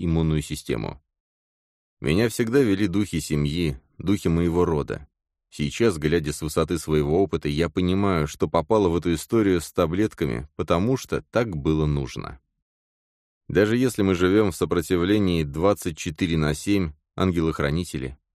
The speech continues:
всегда на посту. Ограничивая себя во всем, иногда мы все же расслабляемся и плывем по течению. Тогда можно услышать интуицию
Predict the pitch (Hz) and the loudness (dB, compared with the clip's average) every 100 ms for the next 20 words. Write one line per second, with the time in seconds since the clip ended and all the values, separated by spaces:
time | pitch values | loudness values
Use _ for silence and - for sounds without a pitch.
0 | - - 82 80 65 67 65 - - 50 | -12 -6 -4 -2 -2 -4 -8 -8 -10 -10
1 | - _ _ _ 71 71 73 82 - 73 | -12 _ _ _ -4 0 0 0 -2 -2
2 | 71 80 78 69 65 - 92 87 76 - | -2 -2 0 0 -2 -2 -2 -2 -4 -6
3 | 87 90 98 127 101 - 110 90 90 80 | -2 -2 0 0 0 0 -2 0 -4 -6
4 | _ 80 80 - 67 64 71 85 80 76 | _ -4 -4 -2 -2 0 -2 -2 -2 -4
5 | - 62 - _ _ 98 - 80 69 67 | -6 -8 -12 _ _ -8 -2 -2 0 -4
6 | 71 - - - 55 50 - - _ _ | -6 -8 -8 -8 -6 -6 -10 -14 _ _
7 | _ _ _ _ _ _ _ - 78 104 | _ _ _ _ _ _ _ -2 0 2
8 | 160 151 131 123 98 107 131 110 90 92 | 4 4 2 2 2 0 -2 0 0 0
9 | 80 80 107 - 82 64 | 2 0 0 -2 -2 -4